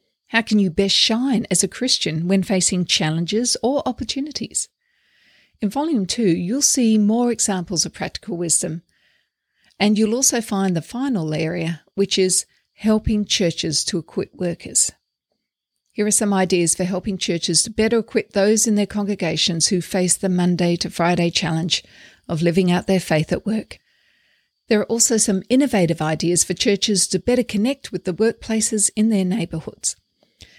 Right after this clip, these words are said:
The reality, as Mark Green has said, is that ninety-eight percent of the people in church will spend ninety-five percent of their time outside of the church, and their pastors should be thinking more creatively about equipping them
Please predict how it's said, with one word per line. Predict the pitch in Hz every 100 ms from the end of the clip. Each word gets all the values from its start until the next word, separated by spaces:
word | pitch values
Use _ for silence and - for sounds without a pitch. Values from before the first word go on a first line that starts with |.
| _ _
The | 196
reality, | 202 220 254 294 269 - - - -
as | 160
Mark | 175 160 -
Green | 170 151 170
has | 190
said, | - 160 180
is | - 202
that | 220 -
ninety-eight | 233 294 311 233 208 -
percent | 165 - 220 151 - - _
of | -
the | -
people | - 240 220 202 190
in | 226 285
church | - 160 - - - _ _ _ _
will | - 214
spend | - 220 214
ninety-five | 214 240 254 247 190 - 277 302
percent | - 170 160 147 -
of | 175
their | 240
time | 226 202 165 160 160 _ _ _ _
outside | 202 214 - 240 269
of | -
the | -
church, | - - - - - _ _ _ _ _
and | 196
their | 175 160
pastors | - 220 220 - - -
should | - 247
be | 277
thinking | 262 240 226 208
more | 202
creatively | 170 - 165 190 208 - - - - _ _ _ -
about | 165 165
equipping | 147 - 226 185 156
them | 262